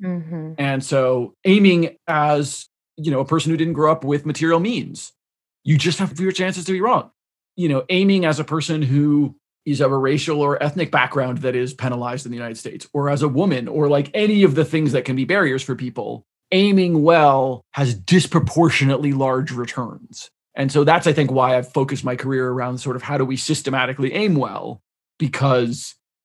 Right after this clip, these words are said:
Speaker 2: it's good for everybody, but it's differentially good for the people I care about.
Speaker 1: Right.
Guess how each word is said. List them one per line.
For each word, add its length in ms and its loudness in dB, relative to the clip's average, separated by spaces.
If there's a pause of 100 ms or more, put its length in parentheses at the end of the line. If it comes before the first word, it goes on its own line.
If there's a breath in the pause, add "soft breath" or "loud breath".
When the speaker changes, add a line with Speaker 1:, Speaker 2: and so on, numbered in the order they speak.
(100)
Speaker 2:
it's 240 0
good 260 6
for 120 6
everybody, 520 4 (120 soft breath)
but 100 -2
it's 100 -6
differentially 800 4
good 220 2
for 140 4
the 100 4
people 360 2
I 60 0
care 320 2
about. 560 -6
Speaker 1:
Right. 840 6